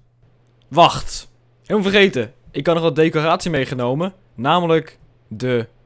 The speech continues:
armor stands. Ik ga even hier een paar plaatsen voor, eh, decoratie. Eh, even kijken. Ik denk dat er een, eh, eh, mm, mm, eh, mm, hier wel kan.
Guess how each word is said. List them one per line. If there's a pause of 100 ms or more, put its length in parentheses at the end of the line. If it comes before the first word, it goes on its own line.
(500)
armor
stands.
Ik
ga
even
hier
een
paar
plaatsen
voor,
eh,
decoratie. (560)
Eh,
even
kijken.
Ik
denk
dat
er
een,
eh, (1160)
eh, (760)
mm, (440)
mm,
eh, (140)
mm, (540)
hier
wel
kan.